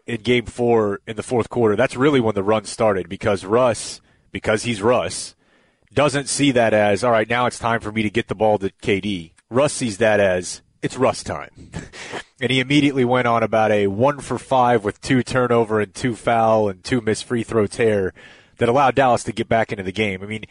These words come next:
it's not a stretch at all to say Russell Westbrook cost the Thunder this series.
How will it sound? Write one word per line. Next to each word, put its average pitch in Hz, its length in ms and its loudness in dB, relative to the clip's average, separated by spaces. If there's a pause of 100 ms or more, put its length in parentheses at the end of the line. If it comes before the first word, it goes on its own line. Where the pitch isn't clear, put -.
(420)
it's - 240 0
not 170 220 2
a 123 60 -2
stretch 147 360 0
at 110 60 0
all 123 240 4
to - 140 -12
say 117 180 0
Russell 120 360 0
Westbrook 113 500 -2
cost 120 360 0
the 110 80 -8
Thunder 101 320 -4
this 90 180 -8
series. - 540 -12